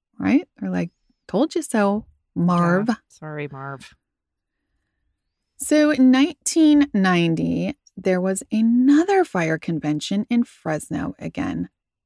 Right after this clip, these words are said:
Speaker 1: And guess what?
Speaker 2: Fire.
Speaker 1: No fi-, no fires this time.
Speaker 2: No fires.
Speaker 1: Mm-mm. But down in Glendale,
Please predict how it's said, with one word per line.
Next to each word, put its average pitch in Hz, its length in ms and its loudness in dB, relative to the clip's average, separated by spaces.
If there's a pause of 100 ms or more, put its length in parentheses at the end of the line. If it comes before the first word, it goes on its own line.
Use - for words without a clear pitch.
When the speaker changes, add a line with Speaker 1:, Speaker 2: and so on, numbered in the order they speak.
Speaker 1:
And 190 140 -6
guess 208 300 -8
what? - 260 -14 (840)
Speaker 2:
Fire. 139 320 -8
Speaker 1:
No 180 200 -6
fi-, 208 540 -8
no 175 260 -4
fires - 600 -10
this - 200 -4
time. - 360 -12
Speaker 2:
No 320 180 0
fires. 160 720 -6 (400)
Speaker 1:
Mm-mm. 247 840 2 (600)
But - 240 -10
down 208 280 2
in 277 120 8
Glendale, 226 800 2